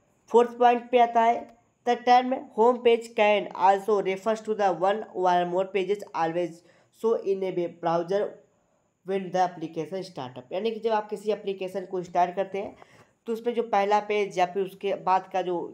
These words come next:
दो चार पेज दिखाई पड़ता है वो होम पेज कहलाता है किसी भी ब्राउज़र या फिर एप्लीकेशन का। फिफ्थ नंबर, ठीक, पाँचवें पॉइंट में लिखा है, "A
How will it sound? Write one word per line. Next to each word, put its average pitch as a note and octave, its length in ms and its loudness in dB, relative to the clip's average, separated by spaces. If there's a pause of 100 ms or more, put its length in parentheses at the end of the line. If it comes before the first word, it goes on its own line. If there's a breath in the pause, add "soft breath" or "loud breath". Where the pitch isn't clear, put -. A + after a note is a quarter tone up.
दो F3+ 120 -4
चार F3+ 280 -2
पेज F3 140 -4
दिखाई E3 320 -6
पड़ता E3 280 -6
है F3 60 -8
वो G3 120 -2 (200)
होम D3 160 -8
पेज F3+ 180 -8
कहलाता C#3+ 400 -8
है E3+ 80 -14
किसी D#3+ 200 -16
भी D3+ 80 -8
ब्राउज़र C#3+ 380 -6
या C#3 60 -8
फिर F3 160 -6
एप्लीकेशन C3+ 540 -14
का। - 180 -20 (840 soft breath)
फिफ्थ B3 260 0
नंबर, A#3+ 220 6 (1000)
ठीक, A#3+ 200 4 (380)
पाँचवें G#3 300 2
पॉइंट B3 160 4
में A3+ 80 -4
लिखा G#3 160 4
है, G#3 220 2 (320 loud breath)
"A A#3+ 40 4